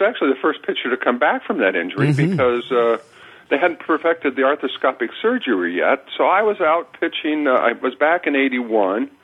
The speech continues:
Speaker 1: and, uh, we were playing up in Montreal, and, uh,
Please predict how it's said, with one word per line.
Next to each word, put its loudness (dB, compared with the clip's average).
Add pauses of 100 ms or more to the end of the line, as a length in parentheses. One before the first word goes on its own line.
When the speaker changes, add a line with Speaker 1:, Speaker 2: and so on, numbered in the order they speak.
(540)
Speaker 1:
and, 2
uh, 2 (360)
we 2
were 0
playing 2
up 0
in -2
Montreal, 2 (400)
and, -2
uh, 4